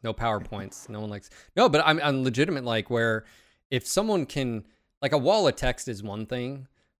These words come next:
but, like, if you could say, "Hey, this is what we're thinking," and you can utilize the in-game images and, and move things around. If you can,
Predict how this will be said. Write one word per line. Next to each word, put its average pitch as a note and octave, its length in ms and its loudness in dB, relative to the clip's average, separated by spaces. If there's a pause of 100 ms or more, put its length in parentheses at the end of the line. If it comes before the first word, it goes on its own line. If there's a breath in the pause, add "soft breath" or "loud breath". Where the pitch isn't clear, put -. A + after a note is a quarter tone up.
but, B2+ 160 -2
like, A#2 200 -4
if C3 140 -6
you E3+ 100 -4
could D#3 160 -4
say, B2 380 -2
"Hey, A2 500 -2 (440)
this C#3 260 -2
is A#2 120 -6
what A#2 160 0
we're A2 120 -4
thinking," A2 420 -10
and A#2 180 -6
you D3 100 -2
can A2 320 -6
utilize A2+ 760 -2 (340)
the - 140 -14
in-game C3 420 0
images B2+ 500 -2
and, G#2+ 260 -8
and A2 220 -6
move B2+ 180 -4
things B2+ 300 -4
around. A#2+ 480 -4
If G#2+ 160 -8
you C#3 100 -4
can, B2+ 260 -4